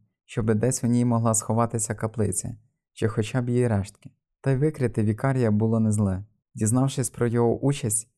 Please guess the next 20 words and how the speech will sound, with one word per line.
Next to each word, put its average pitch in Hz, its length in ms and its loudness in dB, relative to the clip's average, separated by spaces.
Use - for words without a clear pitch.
інші 123 340 0
заходяться 120 580 0
плутати 120 440 -2
йому 113 260 0
карти. - 400 -4
«То 117 80 2
як 123 220 0
щодо 135 300 0
нагляду 131 460 2
за 113 140 2
прильотом-відльотом 113 1000 2
графа?» — 104 460 0
запитав 110 480 -4
я. 117 200 -4
«Почекаймо 110 680 -6
із - 360 -2
цим, 107 400 0
Нюху», — 107 440 -4
просичав 101 520 -8
Змій. 101 400 -2